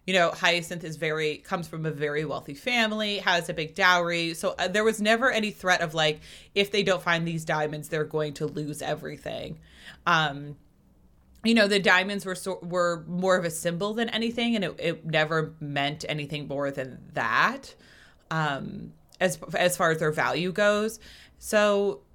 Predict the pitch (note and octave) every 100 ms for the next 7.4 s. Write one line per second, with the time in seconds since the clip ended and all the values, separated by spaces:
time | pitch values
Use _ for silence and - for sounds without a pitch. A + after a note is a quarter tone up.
0 | _ B3+ D#4+ E4 D#4+ E4+ E4+ D#4+ D#4+ C#4
1 | C#4+ D4 D#4+ C#4 B3+ A3 A3 B3+ B3+ A#3+
2 | A#3+ A#3 A#3+ A#3 G#3 A3 G#3 G3+ F3+ D3+
3 | E3 F#3 D3+ C3 D3+ - D3+ D3+ - C#3
4 | C#3+ C#3 C3 C3 D3 E3 G3 A3 G#3+ G3+
5 | F#3+ F3+ - E3+ D3+ F3 E3 D#3 D#3 D#3
6 | C#3+ C#3+ C#3 D#3 D3+ - C#3 C3 B2 D3
7 | D#3 B2 C#3 D#3+